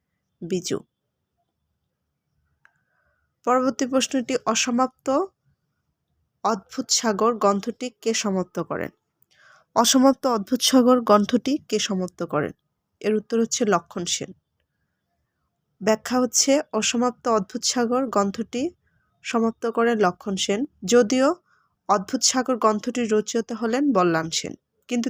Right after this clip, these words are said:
তিনি তা শেষ করে যেতে পারেননি। এছাড়াও দান সাগর নামে আরেকটি গ্রন্থ রচনা করেন এই বলরাম সেন।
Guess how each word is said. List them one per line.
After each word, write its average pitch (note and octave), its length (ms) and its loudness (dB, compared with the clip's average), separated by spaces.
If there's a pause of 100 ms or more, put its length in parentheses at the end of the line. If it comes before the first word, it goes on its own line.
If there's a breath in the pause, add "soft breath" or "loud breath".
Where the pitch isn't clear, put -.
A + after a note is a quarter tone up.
তিনি A#3 220 0
তা B3+ 140 -6
শেষ - 380 0
করে A3 240 -2
যেতে F#3 260 -6
পারেননি। F3 480 -8 (760)
এছাড়াও B3 480 0 (480)
দান G#3 240 2
সাগর A#3 320 0
নামে A#3 400 0 (160)
আরেকটি A3+ 360 -2
গ্রন্থ A3 340 -4
রচনা G#3+ 420 -2
করেন A#3 280 -4 (540)
এই G3+ 120 -2
বলরাম F3+ 400 -4
সেন। - 260 -10